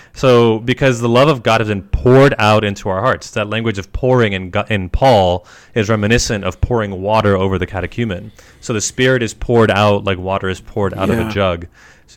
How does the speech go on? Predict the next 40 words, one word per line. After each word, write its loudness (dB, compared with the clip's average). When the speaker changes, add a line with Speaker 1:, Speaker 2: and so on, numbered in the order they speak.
Speaker 1:
You 0
know, 2
but 0
it's -8
not -2
water 2
that -2
was -6
just -10
poured -4
on -2
our -4
heads. -2
It -4
created -2
a -2
spring -2
of -2
new -2
life 0
that -4
wells 2
up 0
to -12
eternal -10
life. -6
So -8
how 0
are 4
we 2
constantly -2
being -2
refreshed, -2
Speaker 2:
Mm-hmm. 0
Speaker 1:
you -6
know, -6
and -4
living 0
our 4
life 2